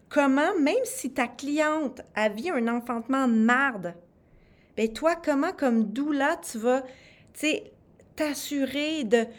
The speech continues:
lui offrir les meilleurs soins postnatals possibles, de, de, de, d'encourager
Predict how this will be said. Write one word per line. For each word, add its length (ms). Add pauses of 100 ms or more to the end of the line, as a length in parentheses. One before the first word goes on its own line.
(120)
lui 280
offrir 880
les 180
meilleurs 720 (640)
soins 600
postnatals 800
possibles, 640
de, 160 (340)
de, 220
de, 220
d'encourager 1080